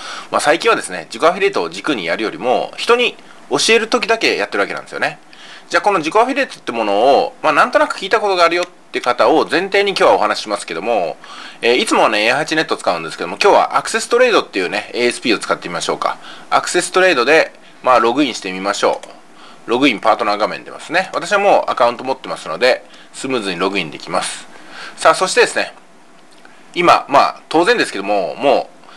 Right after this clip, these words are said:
何ヶ月もまともにやってないんでね、実績数値は私ないですけども、この中からどのようにね、お金を稼いでいくかってことをやっていきましょ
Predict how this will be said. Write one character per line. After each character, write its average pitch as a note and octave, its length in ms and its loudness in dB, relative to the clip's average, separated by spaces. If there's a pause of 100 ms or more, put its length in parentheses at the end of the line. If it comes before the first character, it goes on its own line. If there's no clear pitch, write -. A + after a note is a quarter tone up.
(300)
何 G#2+ 160 2
ヶ F3 100 2
月 F#3+ 180 2
も G2+ 120 -4
ま F#2 120 -2
と A2 80 -6
も G#2 80 -6
に G#2 60 -2
や G2 80 0
っ - 20 -18
て - 80 -12
な G2+ 100 0
い E2+ 60 -4
ん D2 40 -14
で D2 80 -14
ね、 G2+ 260 -4 (180)
実 A2+ 260 -2
績 - 60 -6
数 C3 140 -4
値 - 100 0
は E2 60 2
私 - 200 -6
な A#2 120 2
い B2+ 100 2
で D2 100 -12
す - 100 -16
け - 100 -16
ど D#2+ 80 -10
も、 F#2+ 400 -2 (320)
こ G3 100 2
の A3 60 4
中 B3 220 0
か C3+ 80 4
ら A2+ 80 4
ど D#3+ 120 2
の A#3 120 2
よ A#2+ 100 0
う E2 40 -8
に D#2+ 100 -12
ね、 G2 200 -6 (300)
お G#2+ 80 -8
金 C3+ 200 2
を A#2+ 60 -2
稼 A#2+ 300 -2
い - 20 -2
で F2+ 80 -8
い E2+ 60 -10
く - 80 -20
か E3+ 100 2
っ E3+ 80 -2
て G#2 80 -8
こ F2 100 -10
と E2 100 -10
を D#2+ 40 -6
や D#2+ 60 -6
っ D#2 40 -12
て F2+ 120 -14
い E2+ 40 -18
き - 80 -18
ま E2+ 80 -14
し - 100 -12
ょ - 140 -2